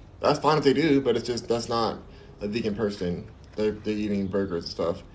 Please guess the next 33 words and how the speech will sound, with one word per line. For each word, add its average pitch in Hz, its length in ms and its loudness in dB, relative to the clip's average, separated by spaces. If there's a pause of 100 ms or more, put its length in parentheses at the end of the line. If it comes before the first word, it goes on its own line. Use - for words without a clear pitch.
(320)
It's 117 180 -2
still 123 300 6
meat. 113 320 2
No, 104 360 4 (140)
it's 127 140 2
vegan 127 280 6
meat. 90 300 -4 (140)
Like, - 280 -6
like 131 280 2
the 131 80 6
burger 135 320 6
I 127 60 6
ate 123 140 6
today 135 440 2 (500)
was 127 180 6
made 123 240 4
of 110 400 4 (160)
mushrooms, 143 920 4 (440)
wild 123 320 4
rice, 120 720 0 (560)
uh, - 60 -10
garbanzos, 120 1120 0 (260)
there's 117 140 -6
arugula, 117 460 0
tomato, 110 640 0
all 104 140 -2
kind 107 140 -4
of 95 80 -4
sauces 98 400 -2
on 90 140 -6
there, 85 260 -4
all 110 140 -2
vegan. 98 440 -6